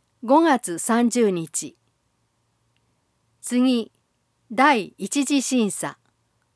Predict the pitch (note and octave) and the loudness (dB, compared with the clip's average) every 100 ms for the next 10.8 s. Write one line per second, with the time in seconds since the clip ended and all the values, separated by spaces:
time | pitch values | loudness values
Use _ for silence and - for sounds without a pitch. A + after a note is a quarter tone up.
0 | _ _ _ _ _ _ _ - A3 A3+ | _ _ _ _ _ _ _ -6 0 0
1 | G#3 E3+ _ _ _ _ _ _ _ - | 0 -8 _ _ _ _ _ _ _ 4
2 | D#4+ D#4+ D#4 D4+ C#4+ C#4 C4+ C4 B3 - | 4 4 2 2 0 0 2 2 0 -4
3 | E3+ D3 _ _ _ _ _ - A3 A3+ | -8 -10 _ _ _ _ _ -2 -2 2
4 | D#4 D4+ D4 C4+ B3+ D#4 C4 G3 E3+ D#3+ | 2 2 2 2 4 2 2 0 0 -4
5 | - G#3 F#3+ - E3+ - _ _ _ _ | -2 0 0 -4 -10 -14 _ _ _ _
6 | _ _ _ _ _ _ _ - G#3+ A#3 | _ _ _ _ _ _ _ -10 0 2
7 | B3 - _ _ _ _ _ _ F3+ A3 | 2 -2 _ _ _ _ _ _ 0 0
8 | A3+ C#4+ C#4 B3+ - G#3 - _ G#3+ G3 | 4 6 6 4 0 -4 -4 _ 0 0
9 | F3 - _ _ _ _ _ _ _ _ | -2 -10 _ _ _ _ _ _ _ _
10 | _ _ _ - A#3 A3 G#3+ - | _ _ _ -6 0 2 0 -4